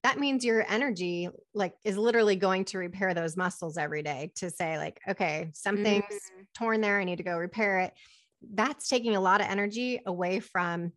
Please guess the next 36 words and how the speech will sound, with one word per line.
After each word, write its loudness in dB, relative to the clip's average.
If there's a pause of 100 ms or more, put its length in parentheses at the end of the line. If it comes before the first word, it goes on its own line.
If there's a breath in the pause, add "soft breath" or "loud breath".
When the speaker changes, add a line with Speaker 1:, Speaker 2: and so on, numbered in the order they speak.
(100)
Speaker 1:
your -2 (140)
visceral 0
system, -6
which -6 (220)
we 0
need 2
it -2
to -2
all 2
be -2
there, -8
s-, -10
right? -4
So -2 (360 loud breath)
we 2
wanna 2
really 2
focus -4
on -2 (100)
light, 0
gentle -2 (300)
exercises -2
that 0
are 2
also -2
good 0
for -4
your -2
mind. -4
So -4
think, -8 (240)
you -4
know, -6
Pilates, -2
yoga, 0 (460 loud breath)
walking, 0